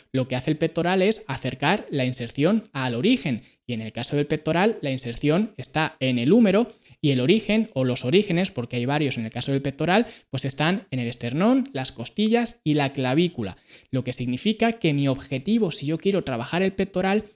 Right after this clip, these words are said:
es acercar lo máximo que pueda la inserción, es decir, el húmero, al esternón principalmente, o a la clavícula, o a las costillas, pero acercarlo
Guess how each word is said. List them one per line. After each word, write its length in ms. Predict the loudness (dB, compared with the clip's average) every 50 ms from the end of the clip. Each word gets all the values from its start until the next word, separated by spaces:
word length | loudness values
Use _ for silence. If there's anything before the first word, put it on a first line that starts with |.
| _ -6
es 160 | -4 -2 -2
acercar 500 | -2 -2 -2 -2 0 0 -2 -2 -2 -2 0
lo 260 | 2 4 4 4 4
máximo 440 | 2 0 -2 -2 0 0 2 2 2
que 120 | 0 0
pueda 400 | 2 2 2 4 4 0 -2 -2 -2
la 160 | 0 2 2
inserción, 680 | 2 2 0 0 -2 -2 0 2 4 6 6 6 4 2 -2
es 120 | -2 -2
decir, 320 | -2 2 2 2 2 2 0
el 180 | 0 4 6
húmero, 420 | 8 8 8 6 6 4 2 0 0 -6 _ _ _
al 340 | 0 2 6 6 6 4 2 -2 -4
esternón 640 | -4 -4 -2 -2 -2 -2 0 2 2 4 4 4 2
principalmente, 800 | 2 -2 -6 -6 -4 -2 -2 0 2 2 2 4 4 4 4 4
o 100 | -2 -6
a 40 | -8
la 100 | -10 -14
clavícula, 680 | _ -6 0 2 2 4 4 6 4 6 6 4 0 -4 -14 _ _
o 80 | -2 -2
a 20 |
las 160 | -2 -2 -4
costillas, 520 | -6 -8 -6 0 2 4 4 4 4 0 -2
pero 160 | -4 -4 -4
acercarlo 500 | -4 -4 -6 -6 -4 -2 2 2 2 0